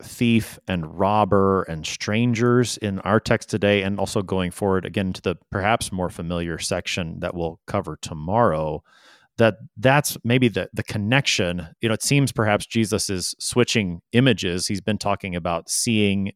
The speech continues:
and blindness. Now he's talking about sheep and shepherds and gates. But those, those thieves, those robbers, the strangers, that would be the Pharisees, the leaders who are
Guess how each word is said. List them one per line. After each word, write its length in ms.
and 220
blindness. 760
Now 200
he's 120
talking 380
about 320
sheep 340
and 140
shepherds 520
and 220
gates. 640
But 220
those, 500
those 280
thieves, 340
those 240
robbers, 800
the 120
strangers, 960
that 280
would 160
be 360
the 100
Pharisees, 640
the 100
leaders 400
who 140
are 160